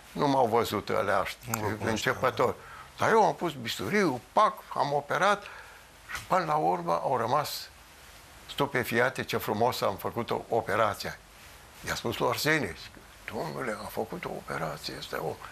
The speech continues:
Speaker 1: Și pe urmă, când am venit la el în secție, am, uh, un bolnav era operat,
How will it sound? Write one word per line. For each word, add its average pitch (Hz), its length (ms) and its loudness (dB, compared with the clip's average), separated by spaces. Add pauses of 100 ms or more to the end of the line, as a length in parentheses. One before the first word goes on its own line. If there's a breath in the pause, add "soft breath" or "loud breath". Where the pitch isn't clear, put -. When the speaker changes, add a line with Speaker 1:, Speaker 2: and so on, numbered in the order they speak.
(480 loud breath)
Speaker 1:
Și - 80 -14
pe - 80 -2
urmă, 185 200 2
când 147 160 2
am 131 100 4
venit 123 320 2
la 113 140 6
el 110 180 4
în 113 100 0
secție, 175 540 0 (440 loud breath)
am, 123 280 2
uh, 123 480 2 (1300)
un 165 240 4
bolnav 127 400 4
era 123 200 4
operat, 127 580 4